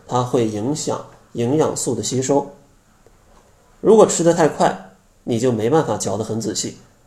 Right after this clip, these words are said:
这样的话，咽下去的食物，肠胃消化起来就会很困难，导致营养不容易被吸收。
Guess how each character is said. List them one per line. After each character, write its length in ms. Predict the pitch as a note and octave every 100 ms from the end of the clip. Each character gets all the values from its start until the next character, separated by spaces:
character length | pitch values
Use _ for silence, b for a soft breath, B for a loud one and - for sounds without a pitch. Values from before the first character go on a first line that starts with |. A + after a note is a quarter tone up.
| _ _
这 80 | -
样 100 | F#3+
的 60 | C#3+
话， 100 | C#3
咽 220 | E3 D3+
下 40 |
去 140 | A#2 A#2+
的 80 | A2+
食 180 | -
物， 220 | A2 A#2 -
肠 340 | - G#2+ A#2+
胃 200 | D#3 A#2
消 180 | B2 B2+
化 160 | C#3
起 100 | B2
来 120 | A2 G2+
就 100 | G#2+
会 100 | A2+
很 220 | A2+ -
困 300 | - D#3+ A2+
难， 120 | - - b b b b
导 160 | - A#2+
致 320 | D3+ C3+ B B
营 200 | - C3+
养 320 | E3+ B2 - - - _ _ _
不 140 | F#3
容 240 | A2+ G#2 A#2
易 140 | C3
被 180 | A#2 G#2
吸 240 | - C3
收。 240 | C3 C#3+